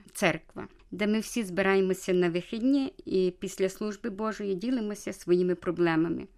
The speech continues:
потішаємо один одного і допомагаємо, хто чим може. Е, саме при церкві організовуються різні концерти, різні міроприємства. Забуваєш за всі труднощі. Церква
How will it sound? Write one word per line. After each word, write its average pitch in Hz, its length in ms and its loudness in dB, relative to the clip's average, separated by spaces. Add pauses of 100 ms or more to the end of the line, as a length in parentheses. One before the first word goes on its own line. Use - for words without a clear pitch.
(140)
потішаємо 214 680 0
один 196 280 0
одного 196 500 -2 (180)
і 202 100 -2
допомагаємо, 214 840 0
хто - 260 -2
чим 185 300 0
може. 165 380 0 (320)
Е, 208 300 0
саме 262 320 4
при 269 160 2
церкві 277 480 4
організовуються 190 1300 4
різні 196 340 0
концерти, 226 840 0 (140)
різні 180 340 4
міроприємства. 226 960 0 (220)
Забуваєш 220 580 0
за 180 140 -2
всі 247 240 -4
труднощі. 165 760 -2 (140)
Церква 277 500 -2